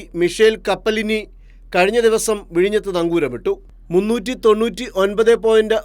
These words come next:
ഒൻപത് മീറ്റർ നീളവും അറുപത്തിയൊന്ന് പോയിന്റ് മൂന്ന് മീറ്റർ വീതിയുമുള്ള കപ്പലിനിയുടെ ശേഷി ഇരുപത്തിനാലായിരത്തി മുന്നൂറ്റി നാൽപത്തിയാറ്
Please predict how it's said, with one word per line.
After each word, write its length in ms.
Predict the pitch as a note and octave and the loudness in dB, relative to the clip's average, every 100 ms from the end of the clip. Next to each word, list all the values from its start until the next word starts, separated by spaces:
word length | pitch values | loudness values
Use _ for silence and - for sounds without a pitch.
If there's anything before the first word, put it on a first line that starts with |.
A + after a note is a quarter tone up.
| F3 | -2
ഒൻപത് 300 | F#3 G3+ A3 A3 | 0 -2 -2 -2
മീറ്റർ 240 | A3+ A3 G#3 | -2 -2 0
നീളവും 340 | G#3 G#3+ G#3 G3 - - E3 | 2 2 0 -2 -18 -14 -4
അറുപത്തിയൊന്ന് 560 | F3 G#3 A3 A#3+ A3+ A#3 G#3+ | 0 0 0 0 2 0 2
പോയിന്റ് 240 | A3 G#3+ G3 | 0 2 0
മൂന്ന് 180 | G3 G#3+ | 0 0
മീറ്റർ 220 | A3 G#3+ G#3 | -4 -2 -4
വീതിയുമുള്ള 420 | G3 G3 A3 G#3+ G#3+ G#3 F3+ | -4 -4 -2 2 2 0 -6
കപ്പലിനിയുടെ 680 | E3+ G#3+ A3+ A3+ A3+ A3 G#3+ | -4 -4 -2 -2 2 2 2
ശേഷി 340 | F#3+ G3 G#3+ G#3 - - - - E3 | 2 2 -2 -8 -10 -20 -20 -8 -6
ഇരുപത്തിനാലായിരത്തി 920 | F3+ A3+ A#3 A3+ A3 A3 A3 F#3+ G#3+ G#3 F3+ | 0 0 0 0 2 4 4 2 -8 -8 -4
മുന്നൂറ്റി 460 | F3+ G#3 G#3+ A3 - E3+ F3 | -2 -2 -4 -8 -8 -4 -4
നാൽപത്തിയാറ് 760 | F#3 A#3 A3+ A#3 G#3+ G#3 | -2 -4 -6 2 4 4